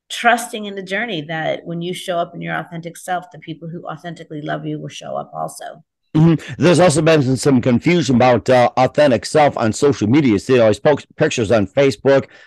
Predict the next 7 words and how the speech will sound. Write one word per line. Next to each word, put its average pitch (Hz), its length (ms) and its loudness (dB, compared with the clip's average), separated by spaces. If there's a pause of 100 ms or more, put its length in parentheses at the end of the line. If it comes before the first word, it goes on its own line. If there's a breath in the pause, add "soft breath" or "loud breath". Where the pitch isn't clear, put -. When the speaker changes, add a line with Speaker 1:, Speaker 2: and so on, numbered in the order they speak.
(200 soft breath)
Speaker 2:
Instagram, 131 840 0
TikTok, 135 640 -2
and 120 80 0
everything 120 400 0
else, 131 260 2
you 123 100 2
know, 110 200 2